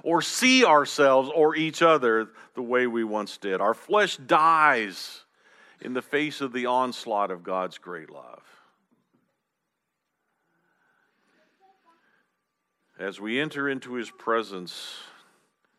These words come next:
I want you to see this up here. As we enter into his presence, I like this 'cause I wrote this, so it's really good. So that's why it's As we enter into his presence,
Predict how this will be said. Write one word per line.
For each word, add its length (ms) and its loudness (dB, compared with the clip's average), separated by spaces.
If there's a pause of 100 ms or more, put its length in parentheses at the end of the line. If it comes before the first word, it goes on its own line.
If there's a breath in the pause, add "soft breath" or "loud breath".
(340 soft breath)
I 60 -20
want 320 -18
you 120 -12
to 80 -16
see 260 -14
this 280 -14
up 140 -18
here. 220 -12
As 140 -18
we 200 -14
enter 340 -10
into 260 -10
his 160 -14
presence, 560 -10
I 80 -8
like 280 -6
this 160 -14
'cause 180 -18
I 80 -8
wrote 300 -12
this, 220 -16
so 140 -18
it's 180 -20
really 240 -14
good. 300 -18 (100)
So 480 -20
that's 240 -18
why 100 -18 (140)
it's 140 -20 (1300 loud breath)
As 220 2
we 220 2
enter 360 2
into 340 0
his 160 -2
presence, 800 -6